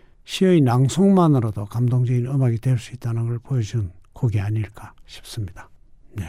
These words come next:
함께 들으시죠. 박인희의 목마와 숙녀. 이야, 역시 시인들은 가사를 쓰는 사람들과는, 예, 조금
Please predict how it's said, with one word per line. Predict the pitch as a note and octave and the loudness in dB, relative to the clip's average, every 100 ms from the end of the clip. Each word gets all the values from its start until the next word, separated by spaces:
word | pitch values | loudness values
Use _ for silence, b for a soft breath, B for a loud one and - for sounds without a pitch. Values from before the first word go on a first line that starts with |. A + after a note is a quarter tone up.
| - | -14
함께 | - A#2 G2+ | -12 -10 -10
들으시죠. | G2+ F2 - - | -12 -12 -14 -10
박인희의 | A#2+ A#2 B2 C#3+ E3+ | -4 0 2 4 4
목마와 | D3 D#3 D3+ A#2 | 4 4 4 0
숙녀. | - - - - - - _ - _ _ | -6 -18 -20 -20 -20 -20 _ -20 _ _
이야, | G2 F2 D#2 - - | -8 -8 -8 -14 -14
역시 | D2+ - D3+ | -14 -8 -6
시인들은 | C#3 - D#3+ F#3 G#3 G#3+ G#3 F3+ - b b b b - - | -6 4 6 8 6 4 2 2 -2 b b b b -20 -14
가사를 | - G#2+ - D#3 G#3+ A#3 | -2 -2 4 6 6 4
쓰는 | - - G#3 F3+ | 2 2 4 4
사람들과는, | - D3 C3 B2 A#2 A#2 G2 D3 D#3+ - - - - | 4 4 6 6 4 2 2 2 0 -4 -16 -20 -14
예, | G2+ - - - - B B B B B B B B - | -14 -16 -20 -20 -20 B B B B B B B B -20
조금 | - C#3 | -6 -6